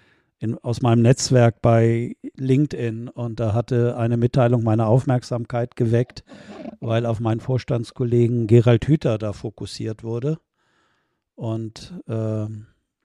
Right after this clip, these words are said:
der ist bei mir natürlich aufmerksamkeitsaufgeladen, <laughs> wenn ich da irgendwo etwas lese.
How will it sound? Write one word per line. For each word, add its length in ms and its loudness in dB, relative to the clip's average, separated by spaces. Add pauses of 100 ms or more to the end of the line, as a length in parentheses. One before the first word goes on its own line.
der 100 -8
ist 140 -10
bei 160 -4
mir 160 -4
natürlich 680 -6 (1000)
aufmerksamkeitsaufgeladen, 1600 -6
<laughs> 40 -16
wenn 200 -8
ich 140 -10
da 160 -4
irgendwo 340 -6
etwas 340 -8
lese. 500 -2